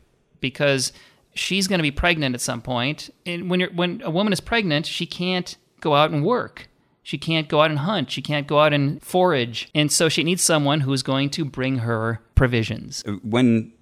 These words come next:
Speaker 2: talking about this subject, it's so easy to get into this language of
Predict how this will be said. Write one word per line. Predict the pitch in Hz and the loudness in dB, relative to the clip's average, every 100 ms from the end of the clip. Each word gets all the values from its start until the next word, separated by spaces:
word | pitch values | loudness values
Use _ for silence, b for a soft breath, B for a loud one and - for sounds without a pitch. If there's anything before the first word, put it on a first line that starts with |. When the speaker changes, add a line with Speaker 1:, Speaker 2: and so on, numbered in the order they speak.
| _ | _
Speaker 2:
talking | - 165 165 170 | 0 0 0 -2
about | 120 110 92 | 2 2 2
this | 92 | -4
subject, | - - 87 82 82 76 - - b b | -4 -2 -2 -2 -6 -8 -10 -20 b b
it's | - 113 | -8 -4
so | - 135 127 131 | 0 4 4 2
easy | 123 117 107 101 95 | 0 2 2 -2 -2
to | 92 | -2
get | 87 92 | -2 -2
into | - 92 92 98 | -2 -2 0 -2
this | 90 87 - | -2 -4 -2
language | 90 92 87 87 82 - - | -2 0 0 0 -2 -6 -4
of | 87 82 | -2 -2